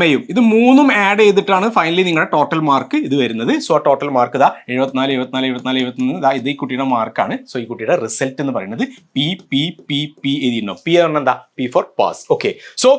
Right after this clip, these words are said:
ഇവിടെ റിസൾട്ട് നോക്കൂ, ഫൈനൽ റിസൾട്ട് എന്ന് പറയുന്നത് പാസ് ആണ്. അപ്പോ നിങ്ങൾ റിസൾട്ട് നോക്കുമ്പോൾ ഇങ്ങനെയാണ് നിങ്ങളുടെ റിസൾട്ട് വരിക. ഇവിടെ നിങ്ങൾക്ക് നിങ്ങൾ എഴുതിയ ഓരോ സബ്ജക്റ്റിനും പി ആണെന്നുണ്ടെങ്കിൽ നിങ്ങൾ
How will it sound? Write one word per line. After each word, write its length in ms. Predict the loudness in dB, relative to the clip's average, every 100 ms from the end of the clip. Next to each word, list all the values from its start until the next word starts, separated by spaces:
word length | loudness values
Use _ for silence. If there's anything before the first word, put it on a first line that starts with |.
| 0 0
ഇവിടെ 180 | 4 4 2 -2 0
റിസൾട്ട് 320 | 2 2 4 4
നോക്കൂ, 220 | 4 4 0 2
ഫൈനൽ 240 | 2 4 4
റിസൾട്ട് 300 | 2 2 0 2
എന്ന് 120 | 2
പറയുന്നത് 240 | 0 -2 0
പാസ് 260 | 2 2 0
ആണ്. 100 | -8 -14 _ 0
അപ്പോ 140 | 2 4 2 2 4
നിങ്ങൾ 180 | 6 6 4
റിസൾട്ട് 260 | 4 4 6
നോക്കുമ്പോൾ 460 | 4 4 4 4 2 2
ഇങ്ങനെയാണ് 300 | 4 4 4 4
നിങ്ങളുടെ 200 | 2 2
റിസൾട്ട് 260 | 0 4 4
വരിക. 140 | 6 4 0 0
ഇവിടെ 160 | 4 4 4
നിങ്ങൾക്ക് 300 | 2 4 2 2 0
നിങ്ങൾ 140 | 4 4
എഴുതിയ 160 | 6 4
ഓരോ 100 | 4 4
സബ്ജക്റ്റിനും 420 | 2 0 0 0
പി 100 | 2 2 2
ആണെന്നുണ്ടെങ്കിൽ 420 | 2 0 0 0
നിങ്ങൾ 140 | 4